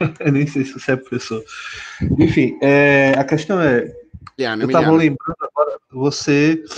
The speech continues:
Speaker 1: falou acerca de teoria dos conjuntos, você me lembrou de um fato acerca da, da, do Russell,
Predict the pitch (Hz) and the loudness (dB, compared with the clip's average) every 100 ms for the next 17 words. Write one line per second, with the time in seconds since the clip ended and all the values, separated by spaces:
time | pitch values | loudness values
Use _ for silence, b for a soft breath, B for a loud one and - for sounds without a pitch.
0 | B B B _ _ _ - - 165 143 | B B B _ _ _ -20 -4 0 2
1 | 143 143 - - 139 151 135 135 131 131 | 2 0 -2 -4 -6 -4 -6 -4 -4 -4
2 | 131 143 127 156 160 - 165 160 160 143 | -6 -6 -4 -6 -6 -8 -8 -4 -4 -4
3 | 156 156 160 160 165 151 143 - 147 139 | -4 -2 -4 -4 -8 -10 -12 -6 2 2
4 | 160 160 123 - 135 - 131 127 127 127 | 2 -2 -6 -4 -6 -6 -8 -8 -8 -6
5 | 120 120 117 117 135 180 - 127 | -6 -8 -10 -10 -6 -6 -8 -12